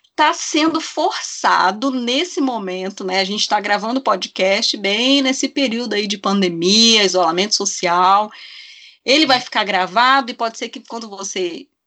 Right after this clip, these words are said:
escutar, a gente já tenha passado essa fase, né? Um futuro que a gente não faz ideia de como será, <laughs> mas eu imagino que,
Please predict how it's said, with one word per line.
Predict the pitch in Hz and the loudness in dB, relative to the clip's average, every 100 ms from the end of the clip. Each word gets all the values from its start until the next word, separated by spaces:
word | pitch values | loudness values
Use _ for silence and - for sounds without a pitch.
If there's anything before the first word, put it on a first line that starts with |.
| _ | _
escutar, | - - 180 - 220 262 214 165 170 | -6 -6 -8 -6 0 2 2 -2 -10
a | 175 | -12
gente | 196 - | -8 -4
já | 220 | -4
tenha | 233 226 | -2 0
passado | 240 - 202 208 | 0 2 0 0
essa | 226 294 | -4 -6
fase, | - 190 170 160 | 0 0 0 -4
né? | 170 202 | -6 -6
Um | 233 | -6
futuro | 233 285 - 254 294 | -6 -6 -4 -4 -4
que | - | -2
a | 233 | -4
gente | 240 - 247 - | -4 -6 -8 -4
não | 254 | -2
faz | 359 277 254 | 0 0 2
ideia | 202 208 | 0 0
de | 226 | 2
como | 247 285 | 2 0
será, | - 262 220 196 302 | 0 0 2 2 2
<laughs> | - - - - _ - 571 539 370 277 | -2 -8 -20 -20 _ -14 -12 -8 -6 -4
mas | 233 240 | -4 -2
eu | 277 | 0
imagino | 269 254 247 247 | 2 2 0 -4
que, | - 262 | -6 -10